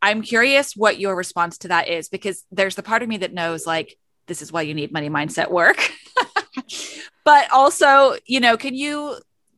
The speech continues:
what do you ha-, what are your thoughts on that? Because I'm sure that you interact or, um,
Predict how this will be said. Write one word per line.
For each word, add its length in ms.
what 240
do 100
you 80
ha-, 100
what 220
are 40
your 240
thoughts 500
on 460
that? 260
Because 200
I'm 140
sure 260
that 120
you 360
interact 600
or, 260
um, 300